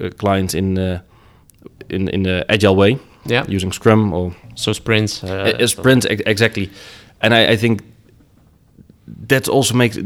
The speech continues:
Speaker 1: makes it really powerful if you can really show it to them.
Speaker 2: Yeah.
Speaker 1: And that's one of the
Speaker 2: Okay.
Speaker 1: reasons that, that we do, uh, Scrum, that we
Speaker 2: Yeah.
Speaker 1: really want to have their feedback, like, every two weeks. Like, "Hey, is, is this still going the right direction?"
Speaker 2: Sure, yeah,
Speaker 1: And,
Speaker 2: yeah.
Speaker 1: and is this still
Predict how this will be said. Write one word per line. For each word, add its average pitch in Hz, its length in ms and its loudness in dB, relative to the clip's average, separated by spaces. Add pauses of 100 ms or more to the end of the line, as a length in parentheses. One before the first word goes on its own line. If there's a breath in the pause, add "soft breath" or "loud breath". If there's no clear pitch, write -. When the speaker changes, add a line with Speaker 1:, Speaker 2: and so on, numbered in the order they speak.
(1160)
Speaker 1:
makes 113 420 0
it 107 40 -4
really 117 160 4
powerful 127 420 2
if 107 120 0
you 101 60 -8
can 107 180 2
really 107 340 2 (760 soft breath)
show 135 320 4
it 120 80 2
to 101 80 -2
them. 92 220 -4 (200)
Speaker 2:
Yeah. 120 180 6
Speaker 1:
And 110 100 4
that's 113 180 4
one 110 120 4
of 101 60 2
the 104 40 2
Speaker 2:
Okay. 110 60 4
Speaker 1:
reasons 101 220 4
that, 104 120 2
that 95 40 -10
we 104 100 0
do, 110 320 2
uh, 98 420 -2
Scrum, 98 380 0 (420 loud breath)
that 104 100 0
we 104 80 0
Speaker 2:
Yeah. 110 60 4
Speaker 1:
really 117 140 6
want 139 200 4
to 151 60 2
have 104 120 0
their 101 200 0
feedback, 101 480 -2
like, 98 180 -2
every 104 240 0
two 104 160 -2
weeks. 135 200 -2
Like, 98 160 -6
"Hey, 110 120 -2
is, 101 220 -6
is 104 80 -4
this 104 220 0
still 110 220 2
going 104 220 4
the 104 60 4
right 101 200 2
direction?" 101 460 -2
Speaker 2:
Sure, 101 320 0 (120)
yeah, 101 260 0
Speaker 1:
And, 98 160 -2
Speaker 2:
yeah. 95 80 2
Speaker 1:
and 104 100 2
is 101 120 -2
this 107 100 0
still 107 380 2